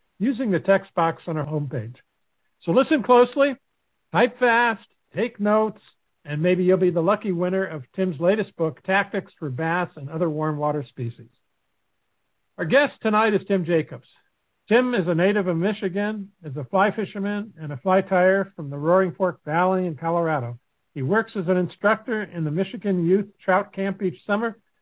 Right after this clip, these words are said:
and for Project Healing Waters in Colorado.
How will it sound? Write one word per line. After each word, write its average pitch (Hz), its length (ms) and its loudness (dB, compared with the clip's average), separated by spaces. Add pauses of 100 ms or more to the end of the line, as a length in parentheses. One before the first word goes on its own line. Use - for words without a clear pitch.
(140)
and 196 260 0
for 202 140 -2
Project 175 460 0
Healing 175 300 -2
Waters 156 380 0
in 151 120 -10
Colorado. 131 560 -2